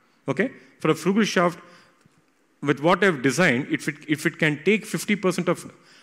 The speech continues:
load in addition to what it is designed for, which is not bad at all, which is not bad at all. But what do we do if it goes beyond that fifty percent margin? Okay? There are different ways of tackling it. One thing that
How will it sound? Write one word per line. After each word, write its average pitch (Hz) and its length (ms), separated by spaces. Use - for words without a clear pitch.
load 147 500
in 143 140
addition 175 340
to 180 100
what 147 220
it 147 80
is 135 100
designed 165 320
for, 123 220
which 147 160
is 156 160
not 147 240
bad 139 320
at - 120
all, 107 140
which 135 140
is 143 120
not 139 160
bad 117 160
at 110 120
all. 104 120
But 196 160
what 202 200
do 277 80
we 254 120
do 240 140
if 220 120
it 175 120
goes 190 200
beyond 175 300
that 180 100
fifty 160 260
percent 147 300
margin? 113 420
Okay? 170 260
There 175 80
are - 20
different 190 360
ways 208 200
of 185 160
tackling 160 380
it. 127 140
One 202 360
thing 233 220
that 196 240